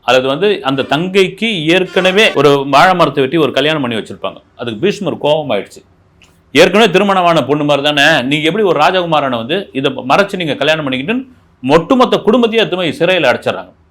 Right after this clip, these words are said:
இவங்களை சோறு போடாதுன்றாங்க. அப்ப என்ன பண்றாங்க, இந்த சகுனியோடைய அம்மா அப்பா சேர்ந்து தங்களுக்கு கொஞ்சோண்டு சாப்பாடு கொடுப்பாங்க இல்ல, அந்த சாப்பாட்டை தன்னுடைய மகனுக்கு கொடுத்து கொடுத்து சகுனி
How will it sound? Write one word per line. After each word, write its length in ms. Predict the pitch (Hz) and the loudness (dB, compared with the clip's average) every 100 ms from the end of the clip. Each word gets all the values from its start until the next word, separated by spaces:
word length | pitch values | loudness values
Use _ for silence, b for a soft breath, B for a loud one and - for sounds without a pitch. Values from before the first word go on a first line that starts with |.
| _ _ _ _ _ | _ _ _ _ _
இவங்களை 220 | 123 127 139 | -4 0 0
சோறு 280 | 185 226 | 4 4
போடாதுன்றாங்க. 480 | 185 156 135 113 104 | 4 2 2 0 -2
அப்ப 200 | 92 - | -2 0
என்ன 200 | 139 247 | 2 2
பண்றாங்க, 280 | 214 170 170 | 2 0 -2
இந்த 440 | 175 147 127 117 147 | 0 0 0 -2 -2
சகுனியோடைய 720 | 214 202 165 135 113 104 95 | 0 -2 0 2 2 2 -2
அம்மா 320 | - 165 180 | -4 -2 -2
அப்பா 240 | 143 151 | 0 -2
சேர்ந்து 480 | 127 151 165 170 - | -4 -4 -4 -4 -4
தங்களுக்கு 400 | 156 190 175 175 | -2 0 0 0
கொஞ்சோண்டு 320 | 202 214 226 | 0 0 2
சாப்பாடு 420 | 208 175 175 165 135 | 2 2 2 0 0
கொடுப்பாங்க 200 | 123 120 | 0 0
இல்ல, 300 | 131 160 127 | 0 0 2
அந்த 240 | 131 123 | 0 -2
சாப்பாட்டை 600 | 120 160 175 165 165 190 | 0 -2 2 0 2 -4
தன்னுடைய 420 | 190 147 175 160 | -4 -4 -2 -2
மகனுக்கு 380 | 135 151 185 143 | -2 -2 -4 -4
கொடுத்து 300 | 131 135 143 | -6 -6 -6
கொடுத்து 280 | 139 147 - - | -6 -6 -8 -6
சகுனி 480 | 143 160 131 80 | -6 -6 -6 -8